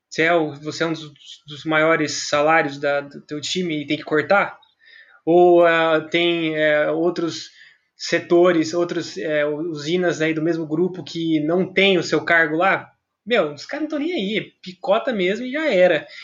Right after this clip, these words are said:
E aí mostra pra você, né? Aí sim, aí é aquela,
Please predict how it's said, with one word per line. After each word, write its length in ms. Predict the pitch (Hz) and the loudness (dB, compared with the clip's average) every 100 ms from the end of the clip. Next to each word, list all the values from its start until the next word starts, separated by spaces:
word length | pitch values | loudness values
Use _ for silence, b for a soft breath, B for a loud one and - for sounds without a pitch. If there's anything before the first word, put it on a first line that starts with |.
| B | B
E 120 | 160 | 2
aí 120 | 156 | 4
mostra 380 | 170 220 190 185 | 6 6 4 2
pra 140 | 190 220 | -2 -2
você, 420 | 262 285 311 180 | -2 -2 2 2
né? 320 | 147 147 156 151 | 0 -4 -6 -6
Aí 200 | 147 147 | -6 -8
sim, 320 | - 233 139 | -8 -8 -6
aí 300 | 139 143 160 | -8 -6 -2
é 120 | 180 | 0
aquela, 500 | 190 214 214 226 220 | 0 0 0 0 -2